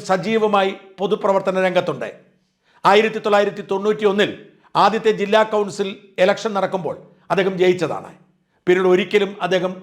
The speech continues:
ഒരു തെരഞ്ഞെടുപ്പിലും തോറ്റിട്ടില്ല. തൊണ്ണൂറ്റിയാറിൽ രാധാകൃഷ്ണൻ ചേലക്കരയിൽ നിന്നും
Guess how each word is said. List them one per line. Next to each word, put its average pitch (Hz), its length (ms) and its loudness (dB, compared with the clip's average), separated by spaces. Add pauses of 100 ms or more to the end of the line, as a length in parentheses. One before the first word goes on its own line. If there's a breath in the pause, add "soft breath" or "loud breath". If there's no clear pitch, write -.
(120)
ഒരു 220 200 2
തെരഞ്ഞെടുപ്പിലും 185 520 -2 (220)
തോറ്റിട്ടില്ല. 147 440 0 (540 soft breath)
തൊണ്ണൂറ്റിയാറിൽ 240 720 6 (240)
രാധാകൃഷ്ണൻ 208 680 4 (260)
ചേലക്കരയിൽ 226 600 6
നിന്നും 196 200 2